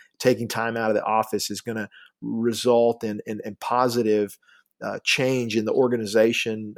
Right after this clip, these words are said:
uh, the church organization or, or leadership or discipleship, whatever the case may be.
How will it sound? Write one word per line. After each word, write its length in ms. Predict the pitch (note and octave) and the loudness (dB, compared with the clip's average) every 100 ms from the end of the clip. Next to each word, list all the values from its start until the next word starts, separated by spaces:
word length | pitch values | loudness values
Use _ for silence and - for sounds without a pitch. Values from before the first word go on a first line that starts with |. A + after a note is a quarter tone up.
| - | -12
uh, 380 | A#2 A2+ A2 | -10 -8 -10
the 100 | A2+ | -10
church 300 | G#2+ C3 A#2 | -4 0 2
organization 800 | A#2+ A2+ G#2 A2 A2 - A2+ A2+ | 2 2 2 2 2 0 -6 -6
or, 300 | G#2+ G#2 G2+ - | -6 -6 -6 -6
or 420 | A2 G#2 G2+ G#2 _ - _ _ - | -4 -4 -6 -8 _ -20 _ _ -6
leadership 680 | A#2 C3 A#2+ - A2+ G#2+ | 2 4 4 2 0 0
or 40 | G2 | -2
discipleship, 760 | G2 - A#2 C3 A2 - G2+ - | -4 -4 0 0 -2 -6 -8 0
whatever 240 | C3+ D#3+ | 4 6
the 60 | B2+ | 4
case 300 | A#2+ G#2+ - | 0 0 -2
may 120 | G#2 | -4
be. 280 | G2+ G2+ | -2 -2